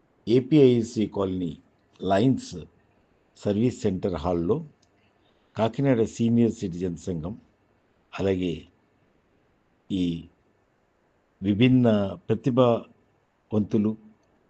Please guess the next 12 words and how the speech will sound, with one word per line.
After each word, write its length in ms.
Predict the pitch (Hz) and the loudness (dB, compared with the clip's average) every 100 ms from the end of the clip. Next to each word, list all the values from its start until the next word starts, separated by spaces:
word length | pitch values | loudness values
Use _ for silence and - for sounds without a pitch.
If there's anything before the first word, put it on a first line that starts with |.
| _ - | _ -2
అలాగే 420 | 98 107 101 98 90 87 _ 92 | 2 4 2 -2 -4 -8 _ 0
వయోవృద్ధుల 680 | 104 120 117 107 85 98 | 4 4 2 0 -2 -2
యొక్క 440 | 92 90 - 85 82 | -2 -4 -6 -8 -6
సంక్షేమ 640 | - 110 113 135 120 107 | -2 0 0 0 2 0
శాఖ 380 | 82 95 92 85 80 _ _ _ _ _ _ _ _ _ _ _ - | -2 -2 -2 -6 -14 _ _ _ _ _ _ _ _ _ _ _ -2
సంయుక్త 380 | 107 131 - 110 | 2 2 2 0
నిర్వహణలో 760 | 90 85 85 80 80 78 113 160 _ _ _ _ _ - | 2 0 -2 -2 -4 -4 -6 -8 _ _ _ _ _ -8
చాలా 180 | 92 92 | -4 -2
విశిష్టంగా 720 | 87 82 123 - - 85 78 | -2 -6 -8 -8 -8 -8 -8
జరిగింది. 520 | 76 73 69 73 - _ _ _ _ _ _ _ _ _ _ _ _ _ _ _ - | -10 -14 -16 -18 -18 _ _ _ _ _ _ _ _ _ _ _ _ _ _ _ -4
ఈ 120 | 120 | -2
కార్యక్రమానికి 1120 | 107 117 156 143 127 113 95 82 98 78 95 | 2 2 2 0 0 0 -2 -4 -6 -6 -8